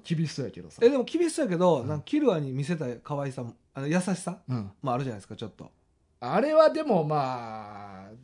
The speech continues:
Speaker 1: どういう優しさかわからんけどな。
Speaker 2: いや、わ-、まだわかんないですけど。
Speaker 1: うん。純粋な優しさではないけどな。
Speaker 2: そうやな。
Speaker 1: うん。
Speaker 2: まあでもなんかそういう一面もあるわけじゃない。人間味を帯びたというか。
Speaker 1: いやいや、そこはただ、あえて見せただけやろ。
Speaker 2: そうなんかな。
Speaker 1: うん。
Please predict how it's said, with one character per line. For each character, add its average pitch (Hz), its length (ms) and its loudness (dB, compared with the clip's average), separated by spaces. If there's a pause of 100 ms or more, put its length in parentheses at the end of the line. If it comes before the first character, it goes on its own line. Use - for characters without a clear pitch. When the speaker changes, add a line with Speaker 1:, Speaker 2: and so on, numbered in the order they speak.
(120)
Speaker 1:
ど 190 280 6
う 294 60 2
い 285 40 2
う 277 140 0
優 262 120 6
し 262 180 2
さ 247 160 -2
か 185 80 2
わ 196 40 4
か 208 60 10
ら 196 100 12 (140)
ん 220 40 2
け 214 60 -2
ど 208 80 6
な。 - 0 -
Speaker 2:
い - 20 8
や、 - 0 -
わ-、 - 0 -
ま - 0 -
だ 208 180 4
わ 202 100 0
か 208 100 4
ん 190 40 2
な 165 60 0
い - 20 0
で 131 60 -8
す - 60 -16
け 127 80 -6
ど。 151 280 2
Speaker 1:
う - 20 -
ん。 123 60 -8
純 165 280 2
粋 294 240 0
な 233 120 2
優 165 80 2
し 175 160 2
さ 175 220 0
で 175 80 2
は 131 100 2
な 117 120 -6
い 139 80 -4
け 113 100 -12
ど 76 100 -12
な。 87 120 -12
Speaker 2:
そ 110 260 -8
う - 20 -10
や 92 60 -10
な。 180 200 -4
Speaker 1:
う 220 40 -14
ん。 113 300 -8
Speaker 2:
ま 214 80 2
あ - 20 4
で 240 60 4
も 233 80 0
な 196 100 0
ん 180 40 -2
か 175 60 -2
そ 311 260 0
う - 20 2
い 311 320 -2
う - 20 -8
一 262 160 -4
面 254 140 0
も 151 100 -4
あ 127 40 -2
る 139 80 -2
わ 156 80 0
け 135 60 -6
じ 120 60 -6
ゃ 107 40 -10
な 104 60 -10
い。 - 20 -8
人 202 320 0
間 220 220 0
味 240 120 2
を 226 220 4
帯 160 160 -2
び - 20 -8
た 117 100 -10
と - 100 -18
い 98 40 -14
う 95 40 -18
か。 - 140 -20 (640)
Speaker 1:
い 233 80 -6
や 285 160 8
い 262 40 12
や、 214 120 10
そ 208 180 0
こ 427 200 10
は 165 120 6
た 180 180 0
だ、 247 160 4 (260)
あ 190 160 4
え 392 100 6
て 175 140 0
見 135 140 -2
せ 147 140 -2
た 143 120 -2
だ 117 120 -6
け 120 100 -10
や 90 80 -10
ろ。 85 140 -18 (180)
Speaker 2:
そ 220 240 0
う 165 40 0
な 131 100 -4
ん 104 80 -12
か 92 140 -10
な。 101 120 -8
Speaker 1:
う 95 160 -8
ん。 110 380 -6